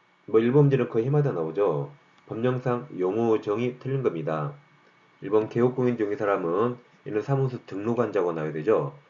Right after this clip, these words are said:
뒤에 자격 가지고 틀렸지 이런 거 없어요.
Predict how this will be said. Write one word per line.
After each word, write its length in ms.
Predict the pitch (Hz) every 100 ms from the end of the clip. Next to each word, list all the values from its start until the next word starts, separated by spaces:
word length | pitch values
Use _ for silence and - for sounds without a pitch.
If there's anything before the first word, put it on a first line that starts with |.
| _ _ _
뒤에 360 | - 110 117 113 _ _ _ _ _
자격 380 | - 101 120 117 - _ _ _ - _
가지고 380 | - 98 98 92
틀렸지 320 | - 110 107
이런 160 | 90 90
거 80 | 78
없어요. 580 | 73 92 80 87 123